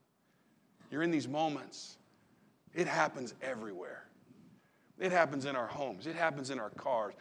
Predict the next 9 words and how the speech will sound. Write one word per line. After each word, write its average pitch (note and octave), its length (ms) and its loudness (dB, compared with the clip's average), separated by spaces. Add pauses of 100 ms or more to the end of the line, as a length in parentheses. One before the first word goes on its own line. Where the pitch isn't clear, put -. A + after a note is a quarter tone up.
(140)
It E3 120 -4
happens D3+ 320 0
in C#3 100 -2
this C3 180 -6
church. A#2 240 -4 (240)
He's E3 320 -4
talking E3 600 -8
to - 140 -14
us. - 180 -14